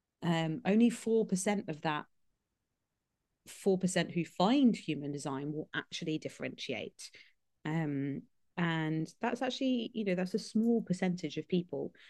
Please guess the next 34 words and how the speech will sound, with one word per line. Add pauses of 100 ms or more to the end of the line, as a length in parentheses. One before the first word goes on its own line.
(140)
who
will
be
able
to
actually
use
this
knowledge
and
apply
it
in
their
life
and
their
business
to (400)
experience
less
resistance,
more
flow, (380)
more
success,
more
satisfaction,
more
peace,
more
surprise. (460)
Um, (140)
and